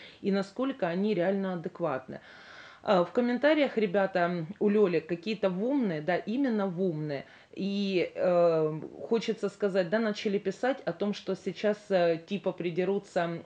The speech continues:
обзорщики, хейтеры к тому, что Лёля ходит в прошлогодней,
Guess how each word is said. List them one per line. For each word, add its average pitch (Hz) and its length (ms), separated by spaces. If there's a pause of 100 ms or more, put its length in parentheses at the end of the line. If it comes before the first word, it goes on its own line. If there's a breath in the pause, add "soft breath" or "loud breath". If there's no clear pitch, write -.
обзорщики, 170 800
хейтеры 220 380
к 156 60
тому, 175 240
что - 180
Лёля 208 320
ходит 208 400
в - 40
прошлогодней, 170 840